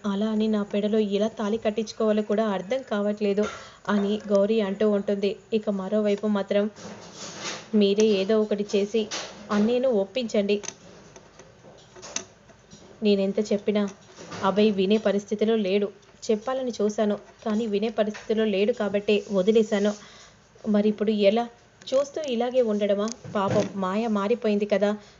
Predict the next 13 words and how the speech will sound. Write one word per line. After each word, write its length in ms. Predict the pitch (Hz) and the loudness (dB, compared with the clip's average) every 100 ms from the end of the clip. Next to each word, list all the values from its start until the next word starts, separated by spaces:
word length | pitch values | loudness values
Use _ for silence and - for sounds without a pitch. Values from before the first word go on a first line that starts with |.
| - - 208 | -20 -12 -6
మారిపోయిందన్న 720 | 196 190 214 208 202 202 202 | -4 -2 -2 0 0 0 0
విషయం 400 | 196 190 226 220 | -2 -2 -2 -2
మనకు 260 | 196 220 | -2 -2
తెలుసు, 380 | 214 202 202 208 - - | -2 -2 0 -2 -4 -6
అభయ్ 320 | 196 202 214 | -2 0 2
నమ్మట్లేదు" 600 | 185 202 220 214 196 208 - | 0 -2 0 2 2 0 -2
అని 300 | 208 202 240 - - - | -2 0 -2 -6 -18 -8
ఆర్య 240 | 208 202 214 | -2 2 2
చెప్తూ 360 | 214 202 220 | 0 -2 0
ఉంటాడు. 460 | 208 196 208 202 - - | 0 0 2 2 0 -4
ఇక 180 | 220 220 | -4 -2
మరోవైపు 560 | 196 196 208 202 202 | -4 -2 -2 -4 -4
మాత్రం, 440 | 208 202 208 214 | -4 -2 -2 -4